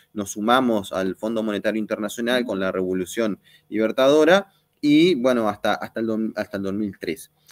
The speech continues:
Obviamente que hoy estamos en un tiempo donde, eh, hemos vuelto a, a, a solicitarle fondos a, a, al Fondo Monetario Internacional, el prestamista de última instancia,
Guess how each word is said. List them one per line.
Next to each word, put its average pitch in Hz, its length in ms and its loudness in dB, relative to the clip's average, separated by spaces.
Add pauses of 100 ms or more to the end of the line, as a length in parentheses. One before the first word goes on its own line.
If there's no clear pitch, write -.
(720)
Obviamente 180 420 6
que 190 300 8
hoy 160 320 6
estamos 160 540 4
en 139 100 0
un 139 100 0
tiempo 151 380 -2
donde, 147 540 2 (100)
eh, 107 300 -4 (160)
hemos 120 260 -2
vuelto 151 640 2 (380)
a, 95 220 -2
a, 98 280 0
a 104 40 -4
solicitarle 117 840 0 (160)
fondos 117 800 -2
a, 92 360 -2
a, 85 260 -6
al 92 160 -8 (180)
Fondo 104 220 -10
Monetario 104 300 -2
Internacional, 107 720 -2
el - 120 -20
prestamista 98 480 -8
de 98 60 0
última 104 280 -4
instancia, 147 680 -2